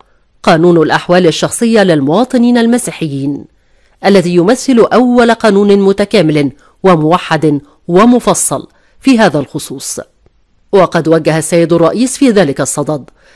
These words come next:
بمواصلة العمل لإنجاز تلك القوانين في إطار من التنسيق الكامل مع جميع الأطراف والجهات ذات الصلة، وكذلك إجراء حوار مجتمعي معمق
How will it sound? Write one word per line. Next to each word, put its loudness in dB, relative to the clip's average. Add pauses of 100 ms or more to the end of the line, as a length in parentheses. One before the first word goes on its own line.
(120)
بمواصلة 2
العمل 2
لإنجاز 2
تلك -2
القوانين 0 (280)
في 2
إطار 2 (240)
من 2
التنسيق -2
الكامل -2 (340)
مع 2
جميع 0
الأطراف -2
والجهات 0 (320)
ذات 0
الصلة، -4 (460)
وكذلك -2 (240)
إجراء 0
حوار 2
مجتمعي 0
معمق -2